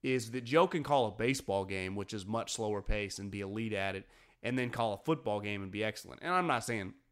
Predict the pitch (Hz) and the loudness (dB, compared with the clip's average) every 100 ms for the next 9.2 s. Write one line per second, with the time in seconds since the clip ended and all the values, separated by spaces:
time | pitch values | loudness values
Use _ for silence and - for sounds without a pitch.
0 | _ _ _ _ _ - 175 135 98 92 | _ _ _ _ _ 2 4 6 2 0
1 | 85 - - - 113 92 92 101 98 85 | -6 -12 -8 2 2 2 -4 -6 -6 -6
2 | - - _ 123 110 - 95 82 98 95 | -8 -14 _ -6 -6 -2 -4 -2 -2 -4
3 | - 120 127 120 92 78 - 110 - - | -2 2 2 0 -6 -8 -10 -14 -16 -20
4 | - _ - 247 240 220 220 233 262 285 | -20 _ 2 2 4 2 0 0 -2 0
5 | 285 285 277 262 247 214 220 185 170 202 | 2 4 6 8 8 8 6 6 6 6
6 | 214 202 160 151 139 135 131 131 135 127 | 6 4 2 4 4 2 2 6 6 6
7 | 123 - 107 113 113 139 147 135 117 120 | 4 0 -4 -4 -2 2 4 4 4 4
8 | 113 107 107 113 107 98 95 95 98 95 | 4 0 2 2 2 0 -2 -4 -8 -10
9 | 101 95 | -8 -8